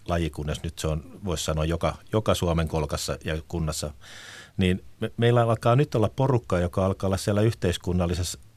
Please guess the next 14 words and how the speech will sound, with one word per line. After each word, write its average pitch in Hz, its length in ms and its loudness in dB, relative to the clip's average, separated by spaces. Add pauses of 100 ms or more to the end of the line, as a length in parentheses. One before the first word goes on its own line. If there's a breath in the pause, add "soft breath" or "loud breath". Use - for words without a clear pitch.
(160)
yhteiskunnallisesti 104 1080 2 (280)
vaikuttavissa 95 680 2
asemissa 82 600 0 (640 loud breath)
ja 90 240 2
yrityksissä 98 600 2
niissä 95 340 2
asemissa, 85 500 0
joissa 85 260 0
tehdään 87 340 0
päätöksiä, 92 580 2
että 87 220 -2 (340 loud breath)
mihin 98 280 4
laitetaan 78 440 0
markkinointirahaa, 76 1000 0